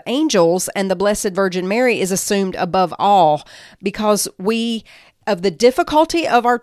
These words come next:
of our lives, but also the length of time that we have to choose. And this is exactly why Our Lady has been elevated to the point that she has.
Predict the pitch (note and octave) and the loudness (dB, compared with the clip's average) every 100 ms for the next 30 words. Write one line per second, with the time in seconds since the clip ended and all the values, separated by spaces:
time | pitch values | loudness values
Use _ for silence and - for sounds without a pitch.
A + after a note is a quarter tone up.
0 | _ _ - G#3 F#3 - F#3+ F3+ F3 - | _ _ -4 -4 -4 0 2 2 0 -2
1 | A3 G#3 D3+ C3+ E3+ A3+ - - _ _ | 0 2 2 0 -2 -2 -8 -10 _ _
2 | _ F3 A3+ - A3+ C#4 - D4+ D4 - | _ 0 2 4 4 4 4 4 4 2
3 | G3 G#3 G3+ A#3 C#4 C#4+ - A3+ - - | 2 2 2 2 2 0 -4 -2 -4 -2
4 | C4 A3+ F#3+ F3+ C3+ F#3+ G3+ G#3 F#3+ - | 0 2 0 -2 -2 -2 -2 -2 -4 -2
5 | C4+ G3+ D#3 D3+ - G3+ F#3+ C#4+ E4+ D4 | -2 -2 -2 -6 -6 -6 -2 -2 0 0
6 | B3+ F3+ F3+ A3+ B3 C#4+ C#4+ A3+ A#3 A3 | -2 -2 -4 -4 -2 -4 -2 0 0 2
7 | F#3 C3+ F#3+ F#3+ G#3 A#3+ B3+ G3 F3+ F3+ | 2 0 -2 -2 -2 -2 -4 -4 -6 -10
8 | - - - - A#3 - G#3 G3 A3 B3+ | -14 -20 -12 -2 -2 0 -2 -2 0 2
9 | C4+ A#3+ G#3 G3+ A3+ G3 - A#3+ A#3 F#3 | 2 2 2 0 0 -2 -2 -2 -2 -4
10 | - F3+ G3 - G#3+ F3+ G#3+ G3+ C#3+ A#2+ | -6 -6 -4 -2 -4 -4 -4 -2 -2 -4
11 | - | -8